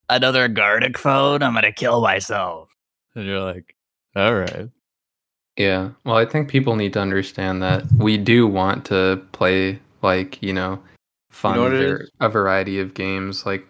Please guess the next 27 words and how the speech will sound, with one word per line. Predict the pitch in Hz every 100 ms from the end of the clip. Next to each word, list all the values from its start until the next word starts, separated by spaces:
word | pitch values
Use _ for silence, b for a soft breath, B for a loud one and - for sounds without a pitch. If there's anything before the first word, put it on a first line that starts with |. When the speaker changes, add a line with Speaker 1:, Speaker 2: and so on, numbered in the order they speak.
| -
Speaker 2:
that's | 98 - 117
what | 120
we | 104
want. | 98 101 101
We | 101
wanna | 104 101
have | 101 104 101
fun. | 101 98
We | 98
want | 101 98
you | 101
guys | 98 101 -
to | 110
have | 104 107
fun | 98 98
too, | 95 110 98
but | 92 95 98
we | 101
also | 107 -
need | 127 117
to | 104
keep | - 101
the | 101
lights | 95 98 -
on. | 95 95 98
Like, | 95 95 -
we | 101 98 98